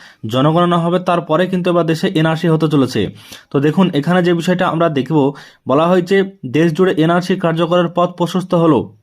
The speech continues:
শুক্রবার কেন্দ্রীয়, আহ, মন্ত্রিসভার বৈঠকে আসন্ন সেন্সাসের জন্য যে অর্থ বরাদ্দ হয়েছে সেখানে পৃথকভাবে ন্যাশনাল পপুলেশন রেজিস্টারের এনপিআর কোনো উল্লেখ করেনি সরকার।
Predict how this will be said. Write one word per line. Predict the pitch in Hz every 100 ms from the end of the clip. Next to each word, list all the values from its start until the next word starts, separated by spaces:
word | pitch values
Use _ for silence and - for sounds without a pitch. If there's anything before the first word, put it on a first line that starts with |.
| _
শুক্রবার | - 156 180 175 175
কেন্দ্রীয়, | 175 156 170 180
আহ, | 175 - - _ - 120 120
মন্ত্রিসভার | 117 123 151 160 170 170 175 131 - _ - _
বৈঠকে | 135 147 175 175 185 190 -
আসন্ন | 135 165 180 180 190 190 -
সেন্সাসের | - 170 165 175 185
জন্য | 151 165 175
যে | 160 170 156
অর্থ | 123 143 160
বরাদ্দ | 170 180 170
হয়েছে | 175 147 170 170 147 156
সেখানে | 165 160 170
পৃথকভাবে | 170 170 170 170 175
ন্যাশনাল | 165 143 151 170 165
পপুলেশন | 151 160 165 170
রেজিস্টারের | 143 151 156 170 156 147 - - - -
এনপিআর | 147 160 180 165 165 170 - _
কোনো | 165 180
উল্লেখ | 151 156 165 170
করেনি | 160 160 170 170
সরকার। | - 180 160 147 104 -